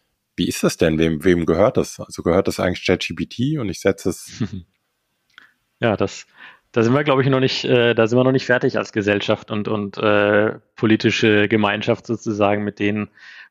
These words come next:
Speaker 2: mit den neuen technischen Gegebenheiten umzugehen. Also da gibt's jetzt einige,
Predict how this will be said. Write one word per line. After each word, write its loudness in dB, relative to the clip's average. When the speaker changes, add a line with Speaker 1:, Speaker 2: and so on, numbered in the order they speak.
Speaker 2:
mit -8
den 0
neuen 2
technischen -6
Gegebenheiten -2
umzugehen. -8
Also -2
da 0
gibt's -4
jetzt -10
einige, 0